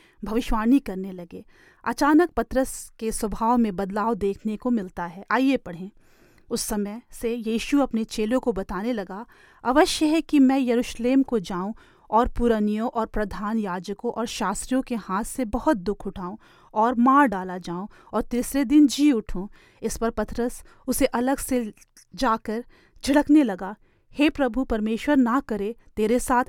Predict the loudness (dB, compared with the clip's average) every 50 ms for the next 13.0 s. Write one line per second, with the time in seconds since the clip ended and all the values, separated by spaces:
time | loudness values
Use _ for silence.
0 | -4 -8 -6 -6 -4 -4 -4 -4 -2 -4 -2 -2 -2 -2 -2 -2 -4 -6 -8 -8
1 | -10 -10 -10 -12 -14 -16 -16 -20 -20 _ _ _ _ _ -6 -6 -2 -2 0 2
2 | 4 4 4 4 4 2 0 -2 -2 -4 -4 -4 -4 -6 -4 -6 -8 -8 -6 -6
3 | -8 -6 -6 -6 -8 -10 -18 -20 _ _ -8 -4 -2 -2 0 0 -2 -4 -4 -4
4 | -6 -6 -4 -2 -2 -2 -2 -2 -4 -4 -6 -8 -8 -8 -6 -8 -8 -8 -6 -6
5 | -6 -6 -4 -4 -4 0 2 4 4 4 2 0 -4 -8 -10 -14 -14 -16 _ _
6 | _ _ -10 -4 0 2 4 4 4 2 2 0 0 0 0 4 4 4 6 6
7 | 4 2 2 2 -2 -4 -4 -6 -8 -8 -6 -6 -8 -8 -10 -12 -14 -16 _ _
8 | _ _ _ _ -2 -2 -2 -2 -2 -6 -6 -2 2 2 4 4 2 -2 -8 -12
9 | _ _ _ -2 0 2 2 2 0 0 0 -2 -2 -2 -2 -2 -2 -2 -2 -2
10 | -2 -2 -2 -2 0 0 0 0 0 -2 -2 -4 -6 -6 -6 -4 -4 -2 -2 -2
11 | 0 0 0 2 6 6 6 6 6 2 -6 -6 -6 -4 -4 -4 -4 -2 -4 -2
12 | 0 2 4 4 6 6 6 4 2 0 -6 -8 -10 -10 -10 -10 -10 -10 -14 -18